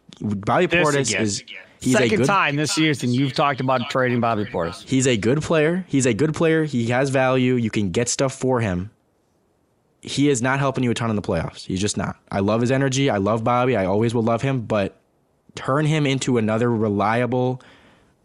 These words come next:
Speaker 1: important, impactful playoff guy to go with the core four, get a new coach in here, and you're in business. I mean, they just, they're missing, like, they're just missing another guy. And it's like,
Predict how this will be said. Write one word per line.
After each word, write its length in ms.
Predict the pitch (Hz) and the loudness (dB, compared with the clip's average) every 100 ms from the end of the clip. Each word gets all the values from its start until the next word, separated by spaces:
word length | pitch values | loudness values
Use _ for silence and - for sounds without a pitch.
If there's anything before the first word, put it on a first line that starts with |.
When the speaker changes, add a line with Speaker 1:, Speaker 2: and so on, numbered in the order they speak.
| _ | _
Speaker 1:
important, 760 | 113 104 95 - 135 120 127 - | -2 0 -2 -2 0 0 -2 -2
impactful 800 | 107 98 - 117 120 - 131 - | -4 -4 -2 0 -2 -2 -6 -2
playoff 400 | 123 110 92 - | 0 0 0 -2
guy 360 | 87 87 85 - - _ | -2 -2 -4 -8 -20 _
to 100 | - | -8
go 180 | 92 101 | -2 0
with 180 | 117 123 | 0 0
the 60 | 117 | -4
core 260 | - 123 | -2 -2
four, 340 | 117 113 104 101 | -2 -2 0 0
get 200 | 101 98 | 0 0
a 40 | |
new 180 | 101 113 | 0 -2
coach 320 | - 117 104 | 0 -2 0
in 80 | 101 | -4
here, 340 | 92 87 85 - _ _ _ _ - | -2 -4 -6 -10 _ _ _ _ -4
and 180 | 101 101 | -2 2
you're 160 | 104 | 2
in 120 | 98 | 2
business. 440 | 90 101 85 - - | 0 0 -2 -6 -6
I 60 | 110 | -2
mean, 120 | 107 | 0
they 120 | 110 | 0
just, 300 | 104 131 - - - _ | 0 -2 -2 -8 -20 _
they're 140 | 110 104 | -2 0
missing, 520 | 113 143 - 143 123 | 2 0 0 0 0
like, 220 | 101 - - _ _ | 0 -4 -14 _ _
they're 120 | 117 | -2
just 160 | 120 127 | -2 0
missing 380 | 110 139 - 127 | 0 0 0 0
another 240 | 113 107 | 0 0
guy. 320 | 80 90 101 87 | 0 0 0 -2
And 200 | 98 90 | -4 -4
it's 160 | - | -2
like, 260 | 95 87 - | -2 -4 -8